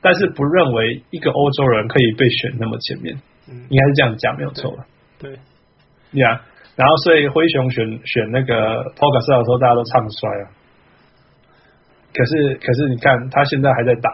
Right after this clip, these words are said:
Speaker 1: 你看他同一届还有谁还在打？其实也没，没几个了。
Speaker 2: 嗯哼。
Speaker 1: 所以，所以他说，所以他同时他也看到那个谁，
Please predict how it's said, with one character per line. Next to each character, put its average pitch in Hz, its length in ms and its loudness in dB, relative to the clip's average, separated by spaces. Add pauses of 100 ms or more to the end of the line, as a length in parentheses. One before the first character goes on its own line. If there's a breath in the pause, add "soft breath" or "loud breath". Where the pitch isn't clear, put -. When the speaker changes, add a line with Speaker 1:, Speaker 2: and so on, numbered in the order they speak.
(200)
Speaker 1:
你 139 80 0
看 165 80 6
他 190 80 4
同 139 200 0
一 143 60 0
届 147 160 0
还 131 100 4
有 131 100 4
谁 113 200 -6
还 110 80 -2
在 113 120 0
打？ - 120 -12 (680 soft breath)
其 123 80 -6
实 127 120 2
也 107 80 4 (300)
没， 117 180 -6
没 117 140 0
几 131 140 -12
个 - 180 -10
了。 - 60 -10 (340)
Speaker 2:
嗯 123 100 -16
哼。 110 160 -18 (640)
Speaker 1:
所 127 220 4
以， 117 600 -2
所 170 160 2
以 - 20 6
他 175 120 4
说， 180 240 2
所 190 180 2
以 165 40 2
他 196 140 4
同 160 240 0
时 131 300 -2
他 160 160 2
也 127 360 2
看 160 220 0
到 151 140 2
那 147 100 -4
个 135 140 -2
谁， - 320 -8